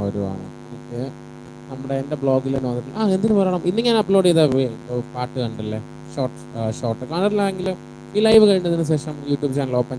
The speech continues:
ചെയ്യുക. എൻ്റെ ലൈവിൻ്റെ സെക്ഷനിൽ പോയി ഇന്ന് ലാസ്റ്റത്തെ വീഡിയോ കാണുക.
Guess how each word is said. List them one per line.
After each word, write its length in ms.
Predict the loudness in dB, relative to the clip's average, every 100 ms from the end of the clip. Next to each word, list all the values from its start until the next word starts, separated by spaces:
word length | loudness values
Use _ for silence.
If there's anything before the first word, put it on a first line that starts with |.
| -6
ചെയ്യുക. 280 | -6 -4 -4
എൻ്റെ 120 | -4 -4
ലൈവിൻ്റെ 340 | -2 -4 -4 -8
സെക്ഷനിൽ 320 | -10 -10 -10 -6
പോയി 160 | -4 -4
ഇന്ന് 120 | -4 -6
ലാസ്റ്റത്തെ 380 | -6 -6 -8 -6
വീഡിയോ 220 | -6 -4 -6
കാണുക. 320 | -6 -14 -14